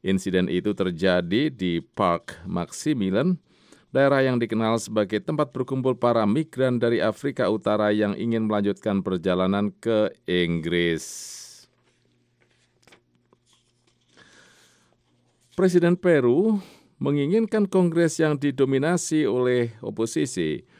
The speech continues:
untuk mengadakan sesi khusus pekan ini untuk memperdebatkan langkah-langkah anti korupsi yang diusulkannya.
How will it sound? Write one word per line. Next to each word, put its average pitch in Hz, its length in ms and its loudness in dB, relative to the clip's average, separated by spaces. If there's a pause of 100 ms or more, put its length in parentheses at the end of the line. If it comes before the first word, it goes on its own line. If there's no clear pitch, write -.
(280)
untuk 107 160 2
mengadakan 95 640 0
sesi 101 560 -2
khusus 170 640 -2
pekan 139 320 -4
ini 95 320 0
untuk 78 240 -4
memperdebatkan 92 1200 -2
langkah-langkah 143 640 -4
anti 120 240 -4
korupsi 117 560 0
yang 113 240 0
diusulkannya. 98 1120 0